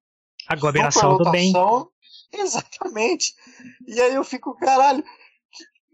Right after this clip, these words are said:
Speaker 2: mano, da onde vocês tiram essas ideias,
Speaker 1: É,
Speaker 2: mano?
Speaker 1: nada
Speaker 2: Meu
Speaker 1: faz
Speaker 2: Deus
Speaker 1: sentido.
Speaker 2: do
Speaker 1: Essas mini
Speaker 2: céu,
Speaker 1: gestão de
Speaker 2: cara.
Speaker 1: pandemia,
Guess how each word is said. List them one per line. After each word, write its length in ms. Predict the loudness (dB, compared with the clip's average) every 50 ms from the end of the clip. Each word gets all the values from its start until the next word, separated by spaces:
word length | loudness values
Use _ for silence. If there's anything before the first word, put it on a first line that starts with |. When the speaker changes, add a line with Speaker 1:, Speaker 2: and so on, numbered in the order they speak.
| -16 -14 -10 -6
Speaker 2:
mano, 460 | -2 -2 -2 -2 -2 -4 -8 -10 -10
da 200 | -8 -2 0 0 0
onde 340 | 2 0 -2 -4 -6 -10 -10
vocês 380 | -10 -8 -6 -6 -6 -6 -6 -8
tiram 300 | -8 -8 -8 -4 -4 -4
essas 340 | -4 -2 0 -2 0 0 -4
ideias, 580 | -8 -8 _ -4 -2 0 2 2 2 2 2 2
Speaker 1:
É, 60 | 2
Speaker 2:
mano? 140 | 2 2 2
Speaker 1:
nada 280 | 2 2 0 0 0
Speaker 2:
Meu 80 | 0 0
Speaker 1:
faz 140 | 0 0 0
Speaker 2:
Deus 140 | 0 0
Speaker 1:
sentido. 200 | 0 0 -2 -2
Speaker 2:
do 60 | -2 -4
Speaker 1:
Essas 320 | -2 0 0 2 2 4
mini 240 | 4 4 4 4 4
Speaker 2:
céu, 140 | 4 2 2
Speaker 1:
gestão 300 | 0 0 0 0 0 0
de 100 | 0 0
Speaker 2:
cara. 160 | 0 2 2
Speaker 1:
pandemia, 340 | 2 0 0 -2 -2 -4